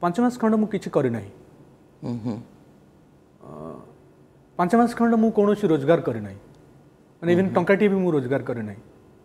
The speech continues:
Speaker 1: ଦୀର୍ଘ ପାଞ୍ଚ ମାସ ଧରି, କାରଣ ସବୁ କଥା ବନ୍ଦ ଥିଲା।
Speaker 2: ହୁଁ।
Speaker 1: ଏବେ ଜଷ୍ଟ ଆରମ୍ଭ ହେଇଛି, ଏବେ କ-, କମର୍ସିଆଲ ରେକର୍ଡିଂ ଷ୍ଟୁଡ଼ିଓ ଏବେ କାମ ଆରମ୍ଭ ହେଇଯାଇଛି। ତେଣୁ ବର୍ତ୍ତମାନ ପୁଣି ଆମେ କାମରେ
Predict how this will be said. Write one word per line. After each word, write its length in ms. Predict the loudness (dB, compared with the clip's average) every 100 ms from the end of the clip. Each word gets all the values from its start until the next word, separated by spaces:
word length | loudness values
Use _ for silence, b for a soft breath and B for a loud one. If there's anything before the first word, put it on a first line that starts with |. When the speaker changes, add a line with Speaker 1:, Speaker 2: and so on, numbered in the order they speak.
| _ _ -6
Speaker 1:
ଦୀର୍ଘ 200 | 0 2
ପାଞ୍ଚ 220 | 0 -2
ମାସ 120 | -6 -6
ଧରି, 160 | -12 -12 -20 b b b _ _ _ _ _ -4
କାରଣ 260 | 0 0 -4 -16 -20 -20 -20 -20 -18 0
ସବୁ 140 | 0
କଥା 180 | 2 2
ବନ୍ଦ 320 | 2 2 0
ଥିଲା। 140 | -6 -10 -12 -20 -12
Speaker 2:
ହୁଁ। 240 | -10 -10 -14 -20 -20 -20 -20 _ _ _ _ _
Speaker 1:
ଏବେ 280 | -4 4 6
ଜଷ୍ଟ 300 | 6 -2 4
ଆରମ୍ଭ 260 | 4 4 4
ହେଇଛି, 420 | 2 2 -2 -6 -10 -20 -20 -20 _ -20 -16 -6
ଏବେ 280 | 0 0
କ-, 420 | 0 -4 -4 -4 -6
କମର୍ସିଆଲ 400 | -4 -4 0 0
ରେକର୍ଡିଂ 420 | 0 2 0 0 -6 B B B B -12
ଷ୍ଟୁଡ଼ିଓ 440 | -2 2 4 4 0 -16 -16 -6
ଏବେ 180 | -4 -4 -8 -6
କାମ 200 | -4 -2
ଆରମ୍ଭ 300 | 0 0 2
ହେଇଯାଇଛି। 440 | 2 0 -2 -4 -6
ତେଣୁ 260 | -4 -4 -6 -18 -20 -8
ବର୍ତ୍ତମାନ 320 | -6 -2 -4
ପୁଣି 240 | 0 2 2
ଆମେ 160 | 0
କାମରେ 300 | 0 2 2